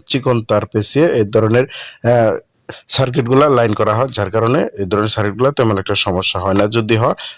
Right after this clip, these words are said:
তাহলেও আপনারা খুব সহজে মেরামত করবেন, কোনো ব্যাপার না। এখানে লক্ষ্য করলে দেখতে পারবেন আমরা যেভাবে এই কাঁটাটাকে খুলেছিলাম, খোলার পর আপনারা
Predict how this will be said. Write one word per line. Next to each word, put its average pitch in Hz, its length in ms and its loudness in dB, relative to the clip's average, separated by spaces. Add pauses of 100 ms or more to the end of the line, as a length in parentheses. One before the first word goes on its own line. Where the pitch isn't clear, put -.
তাহলেও 117 360 2
আপনারা 107 360 0
খুব 117 220 -4
সহজে 101 420 -2
মেরামত 104 420 -2
করবেন, 123 320 -2
কোনো 104 260 -2
ব্যাপার 104 320 -2
না। 82 120 -6 (440)
এখানে 131 300 0
লক্ষ্য 117 300 0
করলে 139 200 -4
দেখতে 127 280 -4
পারবেন 135 400 0
আমরা 117 280 2
যেভাবে 123 520 2 (260)
এই 107 200 0
কাঁটাটাকে 123 540 -2
খুলেছিলাম, 131 600 2
খোলার 131 320 0
পর 123 280 0
আপনারা 113 460 0